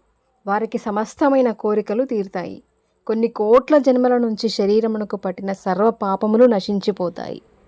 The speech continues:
శివ సంబంధమైన విషయంలో చాలా వరకు పవిత్రమైన ఘట్టంగా మనం భావించేది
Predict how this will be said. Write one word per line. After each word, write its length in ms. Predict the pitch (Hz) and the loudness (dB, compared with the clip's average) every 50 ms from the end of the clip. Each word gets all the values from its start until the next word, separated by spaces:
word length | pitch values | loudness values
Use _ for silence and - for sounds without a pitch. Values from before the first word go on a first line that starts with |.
| _ - - _ _ _ - | _ -20 -20 _ _ _ -8
శివ 360 | - - - 226 208 233 277 | -6 -4 0 0 4 4 2
సంబంధమైన 760 | 285 - 330 294 277 277 302 285 269 269 262 247 254 247 247 226 | 2 4 2 4 4 6 6 6 6 6 4 4 2 2 2 0
విషయంలో 800 | 196 208 208 - - 208 196 196 196 196 202 202 180 160 151 - _ - - 202 | -2 -4 -4 -4 -4 -4 -2 -2 -2 -2 -2 -2 -4 -4 -6 -10 _ -12 -8 -6
చాలా 280 | 185 185 190 208 226 | -4 -2 0 0 2
వరకు 280 | 226 233 226 226 220 226 | 2 2 0 0 -2 -6
పవిత్రమైన 720 | - 190 185 180 208 - - - 247 226 226 226 220 220 190 | -4 -4 -4 -4 -4 -6 -2 -2 0 0 0 0 -2 -4 -4
ఘట్టంగా 520 | 165 196 202 - - 185 180 185 185 180 | -6 -8 -10 -6 -6 -6 -4 -4 -6 -6
మనం 300 | 175 175 175 180 180 180 | -6 -6 -6 -6 -6 -6
భావించేది 800 | 175 196 175 175 180 185 190 180 - 202 180 170 165 180 180 | -6 -4 -4 -4 -4 -4 -6 -6 -6 -6 -6 -4 -4 -6 -8